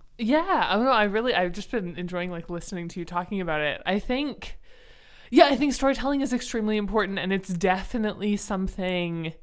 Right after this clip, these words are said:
that, just, like, sort of listening to you talk about, like, the tradition in your family and community,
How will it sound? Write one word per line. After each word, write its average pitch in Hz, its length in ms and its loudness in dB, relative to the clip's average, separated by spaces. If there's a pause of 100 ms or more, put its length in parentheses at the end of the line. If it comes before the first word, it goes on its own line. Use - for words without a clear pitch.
(500)
that, 165 580 0
just, 208 320 0
like, 254 100 2
sort 208 160 2
of 185 100 -6
listening 190 300 -2
to 190 120 -4
you 180 60 -2
talk 185 200 -4
about, 170 140 -6
like, 175 120 -8
the 180 80 -8
tradition 170 380 -8
in 175 140 -4
your 165 180 0
family 160 380 -6
and 160 120 -8
community, 160 480 -6